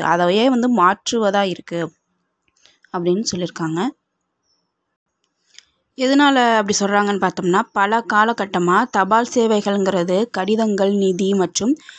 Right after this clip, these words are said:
கொரியர் சேவைகளை வந்து வழங்கி வந்துகிட்டு இருக்கு. ஆஹ், இதுல அனுப்பப்படுற கடிதங்களை வந்து அந்த போஸ்ட்மேன் இருக்காங்கல்ல, அவங்க வந்து அந்த கடிதங்களை பிரித்து பார்க்கவோ, தடுத்து நிறுத்தவோ தபால் அதிகாரிகளுக்கு வந்து அதிகாரம் கிடையாது.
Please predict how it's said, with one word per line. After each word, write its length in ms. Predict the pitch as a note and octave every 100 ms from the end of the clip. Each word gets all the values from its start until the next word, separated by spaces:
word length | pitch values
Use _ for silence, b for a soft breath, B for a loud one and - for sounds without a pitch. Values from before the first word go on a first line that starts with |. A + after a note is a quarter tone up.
| B _
கொரியர் 440 | A#3 B3 C#4 C4+
சேவைகளை 360 | A3 G3 G3 F#3
வந்து 200 | F3+ G#3 G#3+ -
வழங்கி 360 | F#3 F3+ G3 G3+
வந்துகிட்டு 380 | F3+ F3 E3+ F3
இருக்கு. 240 | - F3 A#3+ G4 b b -
ஆஹ், 220 | G#3 G#3+
இதுல 220 | A3+ A3
அனுப்பப்படுற 520 | G#3+ A3 A#3 C4 B3+ A#3
கடிதங்களை 600 | - G#3 B3 B3+ A#3+ G#3
வந்து 300 | F3+ E3+ F3+ A#3+ C4+ _
அந்த 180 | - G#3+ G3+
போஸ்ட்மேன் 580 | A#3 B3 - B3 A3 G3+
இருக்காங்கல்ல, 520 | F#3+ F#3 F3+ F#3+ G#3 F3+ B B B
அவங்க 320 | G3+ G#3 G3+
வந்து 360 | F#3+ F#3 G#3 B3+
அந்த 220 | A#3 G#3
கடிதங்களை 560 | G3 G3 G#3+ A3+ G3+ G#3 A3+
பிரித்து 340 | A3+ A#3+ A#3+ -
பார்க்கவோ, 540 | F#3+ F3+ F3 F3+ G3
தடுத்து 440 | - F#3+ A3+ - B3
நிறுத்தவோ 500 | G3 F3+ F#3 F3 G3+ B3+ B B -
தபால் 300 | G3+ A#3 B3+
அதிகாரிகளுக்கு 680 | A#3+ G#3 G3 F#3+ F3+ E3+ F3
வந்து 120 | A#3
அதிகாரம் 480 | G#3 G#3 G#3+ G#3 G#3+
கிடையாது. 560 | F3 F3+ G#3+ F#3+ -